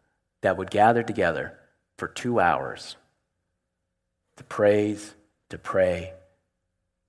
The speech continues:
and to pray specifically for revival. That's what we did.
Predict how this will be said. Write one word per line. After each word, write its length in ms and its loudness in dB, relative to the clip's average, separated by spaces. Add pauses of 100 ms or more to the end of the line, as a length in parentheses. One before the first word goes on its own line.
(400)
and 140 -8
to 60 -10
pray 220 -2
specifically 680 -8
for 220 -12
revival. 540 -10 (1500)
That's 200 -6
what 120 -6
we 100 -12
did. 260 -14